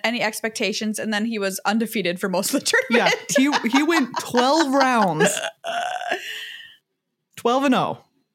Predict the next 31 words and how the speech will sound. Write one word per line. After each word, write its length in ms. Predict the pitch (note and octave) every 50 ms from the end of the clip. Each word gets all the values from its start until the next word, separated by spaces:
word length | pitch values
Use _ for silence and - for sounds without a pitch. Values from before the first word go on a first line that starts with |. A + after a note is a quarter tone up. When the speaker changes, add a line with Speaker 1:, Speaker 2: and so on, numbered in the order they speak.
| _ - G#3+
Speaker 1:
Nice. 600 | G3+ - - E3+ - - - - - - - -
Speaker 2:
Before 320 | G3+ G3 - A3+ G#3+ G#3 G3
picking 380 | F#3+ - G#3+ F#3 G3+ G3+ F#3+
up 120 | F#3 F3 - - -
a 80 | G#3 F#3
lo-, 140 | E3+ E3 -
and 100 | - A3+
his 160 | G#3+ C4 A#3+
first 300 | B3 - C4+ D#4+ F4+ -
loss 340 | C4 B3 B3 A#3+ B3 - -
was 440 | A3+ A3+ A3+ G#3+ G#3 G#3 G#3 - - - -
scooping 400 | - - - C4 B3+ B3+ A3 G#3+
to 60 | -
Javier. 340 | G3+ G3+ F#3 G3+ G#3 F#3+ - - - - -
Speaker 1:
Yeah, 180 | - C4 G#3+ F3 - -
he 160 | A3 C4+ C#4+
just 140 | C#4+ D4 C#4+
scooped 220 | - - D#4 B3
to 60 | - B3
his 120 | A#3+ -
teammate 380 | - B3 G3 F3 E3+ D3+ - -
to 80 | A3
help 100 | G#3+ G3
Speaker 2:
Yeah. 80 | F3 D#3
Speaker 1:
him 60 | G#3
get 100 | G3 G3+
into 160 | F#3+ G3 F3
the 80 | D#3 E3
top 260 | - D#3+ G#2+ - -
eight. 220 | C3 A2+ G2+ -
So 320 | - - A#3 A3+ A3+ A3+